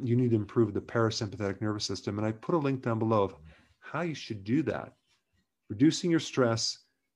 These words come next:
greatly improves your digestion. And so a couple other tips, fermented foods are good, increasing your veggies, increasing more fat, which will stimulate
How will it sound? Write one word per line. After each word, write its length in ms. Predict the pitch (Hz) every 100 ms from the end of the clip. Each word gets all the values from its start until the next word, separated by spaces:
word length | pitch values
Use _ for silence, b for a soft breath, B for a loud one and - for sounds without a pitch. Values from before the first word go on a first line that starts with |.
| _ _ _ _
greatly 720 | - 123 196 - 123 104 101 110
improves 560 | 110 - 123 104 -
your 120 | 101
digestion. 720 | 101 95 90 113 104 - 87 - _ _ -
And 120 | 113
so 140 | 139
a 60 | 127
couple 240 | 165 165
other 120 | 143 135
tips, 380 | - 143 -
fermented 580 | - - 117 120 123 127
foods 360 | - 135 139 143
are 80 | 123
good, 440 | 131 131 131 131
increasing 520 | 123 113 - 120 - 113
your 140 | 107
veggies, 540 | 123 123 123 123 120 b b 139
increasing 520 | 139 - 147 - 131
more 180 | 123 120
fat, 720 | - 175 185 98 110 127 - b b b -
which 280 | 127 131 123
will 100 | 123
stimulate 720 | - 139 135 123 117 113